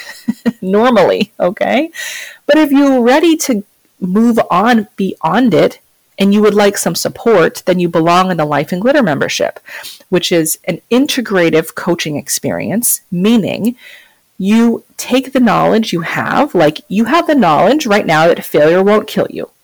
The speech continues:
You have that knowledge. However, integrating it into your life and making it part of your personality and identity is a different thing. And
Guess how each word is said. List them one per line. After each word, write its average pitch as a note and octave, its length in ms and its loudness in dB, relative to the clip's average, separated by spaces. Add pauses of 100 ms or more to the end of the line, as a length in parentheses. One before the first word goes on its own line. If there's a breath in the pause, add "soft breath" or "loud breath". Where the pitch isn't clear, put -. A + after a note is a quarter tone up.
You E3+ 140 -2
have D#3+ 280 -2
that G#3+ 200 0
knowledge. - 500 -4 (380 loud breath)
However, A#3+ 680 2 (920 loud breath)
integrating G#3+ 800 0
it F3+ 100 2
into F3 340 -4
your E3 120 0
life E3 420 0
and F3+ 240 -4
making F#3+ 300 -2
it - 120 -6
part F3+ 240 -2
of F3 100 0
your D#3 120 0
personality E3+ 1120 -4 (400)
and F3+ 180 -2
identity A3+ 880 -2 (260)
is F#3+ 160 4
a F3+ 60 2
different F#3+ 420 -2
thing. - 280 -2 (960 loud breath)
And E3+ 380 -2